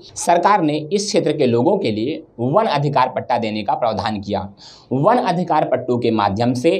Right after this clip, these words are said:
इस क्षेत्र में वनों की भूमि पर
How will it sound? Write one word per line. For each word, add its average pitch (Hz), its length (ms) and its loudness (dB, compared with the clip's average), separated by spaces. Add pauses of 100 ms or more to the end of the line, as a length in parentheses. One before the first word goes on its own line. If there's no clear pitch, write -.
(320)
इस 208 140 2
क्षेत्र 147 360 2
में 123 360 2
वनों 190 320 2
की 214 160 -4
भूमि 170 300 -2
पर 110 280 -6